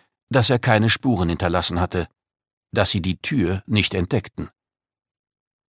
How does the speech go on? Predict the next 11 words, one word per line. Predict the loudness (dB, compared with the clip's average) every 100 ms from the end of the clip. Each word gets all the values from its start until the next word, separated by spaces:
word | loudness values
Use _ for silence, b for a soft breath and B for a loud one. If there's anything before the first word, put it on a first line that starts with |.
| _
Er | 2 4
machte | 4 2
sich | 0 -2
auf | -2
den | -2 -2
Weg. | -4 -8 _ _ _ _ _ _ _ _
Eine | -4 -4
Treppe | 0 0 0 -4 -4
führte | -4 -2 -2
nach | -2
unten. | -2 -2 -2 -2 -6